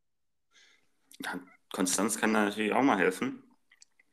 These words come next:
Auch, äh, wichtig, die Konstanz zu haben. Ja, Top fünf, bestes Saisonergebnis, äh, in Catalunya. Ja, würde ich sagen, kann man nicht meckern.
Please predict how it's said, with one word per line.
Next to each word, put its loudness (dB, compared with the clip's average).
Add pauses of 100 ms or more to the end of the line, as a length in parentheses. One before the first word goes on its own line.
(260)
Auch, 2
äh, -2
wichtig, -8
die -2
Konstanz -6 (640)
zu -2
haben. 2 (600)
Ja, 0
Top -2
fünf, -4
bestes -2
Saisonergebnis, -2 (720)
äh, 0 (120)
in 2
Catalunya. 2 (840)
Ja, -2
würde -6
ich 0
sagen, -2
kann -4
man 2
nicht -2
meckern. 2